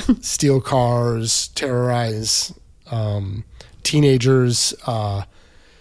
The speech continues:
Speaker 2: specifically runaways and hitchhikers, I guess, were the, the
Speaker 1: Right.
Speaker 2: ones they like to eat the most.
Speaker 1: <laughs>
Speaker 2: So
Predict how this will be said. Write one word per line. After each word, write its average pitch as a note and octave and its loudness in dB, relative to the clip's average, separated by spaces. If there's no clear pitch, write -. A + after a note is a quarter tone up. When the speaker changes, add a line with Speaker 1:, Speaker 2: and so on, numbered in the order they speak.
Speaker 2:
specifically C3+ -2
runaways A#2 0
and G#2+ -8
hitchhikers, G#2+ -6
I G#2 -12
guess, G2+ -6
were G2+ -8
the, G2 -8
the - -8
Speaker 1:
Right. F2+ -2
Speaker 2:
ones G2 -6
they G#2 -10
like F#2+ -10
to B2 -8
eat G2+ -10
the G2 -12
most. F#2 -10
Speaker 1:
<laughs> - -10
Speaker 2:
So - -6